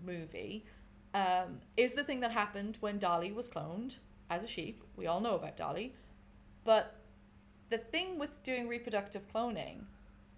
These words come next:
is that it depends at what stage you take the cells from.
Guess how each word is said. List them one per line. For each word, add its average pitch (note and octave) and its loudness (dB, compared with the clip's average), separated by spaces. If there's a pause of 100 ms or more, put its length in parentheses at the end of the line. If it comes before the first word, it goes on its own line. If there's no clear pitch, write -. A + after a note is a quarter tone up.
(120)
is G#3 2
that G3+ 2 (240)
it A3 0
depends D4 -2
at - -2
what A#3+ 2
stage A#3 0
you G3+ -4
take F#3+ -4
the G#3 -6
cells A3+ 2
from. - -10